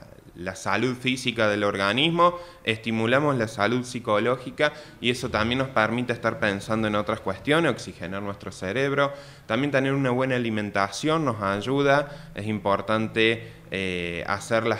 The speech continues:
las comidas correspondientes por día.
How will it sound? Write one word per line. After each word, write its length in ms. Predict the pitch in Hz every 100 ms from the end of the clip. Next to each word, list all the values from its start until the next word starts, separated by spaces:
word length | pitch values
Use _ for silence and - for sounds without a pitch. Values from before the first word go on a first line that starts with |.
| 104 -
las 240 | 98 90
comidas 500 | - 95 104 117 110
correspondientes 800 | 104 98 95 92 98 107 107 101
por 220 | - 104
día. 420 | 143 156 151 143